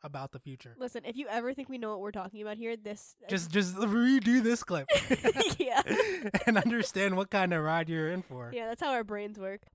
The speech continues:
Speaker 2: But no, I, I mean, it is kind of, like, the same idea as S A O where they put on the headset and everything, but hopefully it's gonna have a better ending? Question mark?
Speaker 1: I mean, what do you mean? <laughs> S A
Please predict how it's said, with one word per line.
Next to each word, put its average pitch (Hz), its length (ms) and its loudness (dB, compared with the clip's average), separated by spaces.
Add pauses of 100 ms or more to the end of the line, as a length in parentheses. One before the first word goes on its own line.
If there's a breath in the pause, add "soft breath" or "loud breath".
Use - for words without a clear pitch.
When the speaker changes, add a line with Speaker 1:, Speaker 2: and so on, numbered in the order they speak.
Speaker 2:
But 277 200 2
no, 294 240 6 (260)
I, 262 120 0
I - 20 2
mean, 285 160 -2
it 269 140 2
is 330 180 -2
kind 285 240 -2
of, 285 100 -2
like, 262 140 -2
the 269 100 -6
same 240 420 -4
idea 220 440 -4
as 220 140 -4
S 220 180 -6
A 220 220 -2
O 214 120 0
where 214 120 -2
they 214 120 -6
put 214 140 -8
on 208 120 -6
the 220 80 -8
headset 180 320 -10
and 190 100 -12
everything, 190 420 -10 (320)
but 208 180 -2
hopefully 240 480 -2
it's 254 120 -2
gonna 262 200 0
have 277 160 2
a 277 80 2
better 285 240 2
ending? 320 220 2 (500)
Question 403 520 0
mark? 587 400 0
Speaker 1:
I - 20 0
mean, 147 300 0
what 147 100 -4
do 151 80 -10
you 143 60 -4
mean? 139 220 -6
<laughs> - 20 -8
S 127 180 -10
A 185 100 -2